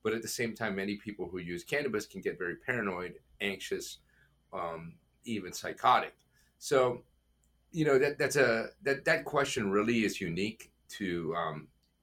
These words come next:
each individual, and again, how often they've used and their tolerance to, to those drugs.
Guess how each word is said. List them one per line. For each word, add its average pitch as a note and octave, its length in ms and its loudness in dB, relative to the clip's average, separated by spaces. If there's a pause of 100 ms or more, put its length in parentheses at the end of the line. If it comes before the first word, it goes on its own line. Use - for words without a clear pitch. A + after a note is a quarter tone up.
(140)
each B2 220 -2
individual, E2+ 640 -4 (160)
and E2 300 -8
again, D#2+ 400 -8
how F2 100 -6
often E2+ 460 -6
they've D#2 180 -8
used - 360 -4 (540)
and F2 140 -10
their F2 120 -8
tolerance E2 500 -8
to, D#2 400 -8 (200)
to - 160 -10
those C#2+ 220 -10
drugs. - 420 -18